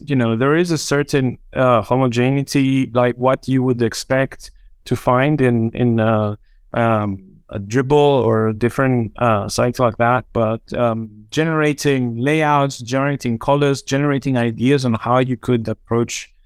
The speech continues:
a project itself visually, um, is very important. So I, I do think we're, uh, we're going to be seeing this. So I recommend all these things. Just generate layouts, generate, uh, grids, or, you know,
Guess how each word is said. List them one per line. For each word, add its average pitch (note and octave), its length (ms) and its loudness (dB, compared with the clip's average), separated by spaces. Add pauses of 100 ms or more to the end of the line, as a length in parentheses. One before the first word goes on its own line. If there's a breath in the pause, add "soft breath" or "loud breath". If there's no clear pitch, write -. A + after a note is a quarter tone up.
(280)
a C3 100 0
project C3 760 -2
itself B2+ 480 -2
visually, D3 640 0 (380 soft breath)
um, B2+ 440 4
is A#2+ 140 0
very A#2 220 2
important. A#2+ 520 0
So A2 500 2 (140)
I, A2 240 -2
I A#2+ 80 0
do A#2+ 200 2
think A2 360 0 (240)
we're, A2 580 2
uh, G#2 640 2
we're A2+ 220 -2
going A#2 420 2
to A2+ 160 -6
be G#2 260 -2
seeing B2+ 440 0
this. C3+ 200 -2
So A2 220 -2
I D3 240 0
recommend A#2+ 580 0
all A#2+ 240 0
these A#2+ 200 -2
things. B2 420 0
Just - 240 -4 (100)
generate C#3+ 500 -2
layouts, C#3+ 760 0
generate, C#3+ 640 -4 (420)
uh, B2 380 4
grids, B2+ 640 -2
or, C3 340 2
you B2 220 0
know, A2+ 260 0